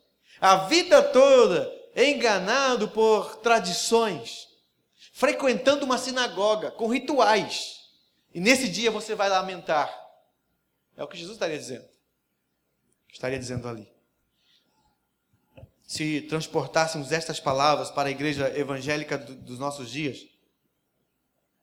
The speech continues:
que quando prega esse evangelho as pessoas ficam escandalizadas, devemos dizer o seguinte:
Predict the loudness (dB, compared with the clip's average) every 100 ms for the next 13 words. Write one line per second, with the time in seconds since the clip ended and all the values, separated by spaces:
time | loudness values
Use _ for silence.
0 | _ _ _ _ -10 -8 -6 -4 -4 -4
1 | -10 -10 -6 -4 -4 -8 -14 -16 -14 -14
2 | -10 -10 -10 -6 -6 0 0 0 -4 -14
3 | _ _ -20 -20 _ _ _ _ _ _
4 | _ _ -14 -12 -10 -12 -10 -10 -10 -16
5 | -18 -20 -20